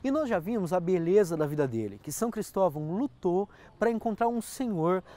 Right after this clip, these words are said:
ao qual ele pudesse se entregar inteiramente, colocar a sua vida inteira a serviço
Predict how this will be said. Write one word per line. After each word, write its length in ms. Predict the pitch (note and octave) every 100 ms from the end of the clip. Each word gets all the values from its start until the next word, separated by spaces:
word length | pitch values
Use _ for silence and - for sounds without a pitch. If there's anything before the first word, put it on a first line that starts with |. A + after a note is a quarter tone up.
| -
ao 120 | G3
qual 220 | G3 A#3+ B3
ele 100 | A#3+
pudesse 440 | - G#3 G#3 F3+
se 160 | - A3
entregar 520 | G#3 F#3+ F3+ G3+ G3+
inteiramente, 880 | A#3+ C#4 B3 A#3 G3 D#3 D3+ C3 -
colocar 360 | E3+ F3 G3+
a 40 | F#3+
sua 220 | - F3+
vida 160 | F#3
inteira 680 | G3+ G3 - G#3+ A#3+ A#3+ G3
a 40 | F#3
serviço 600 | - E3 D3+ G3+ -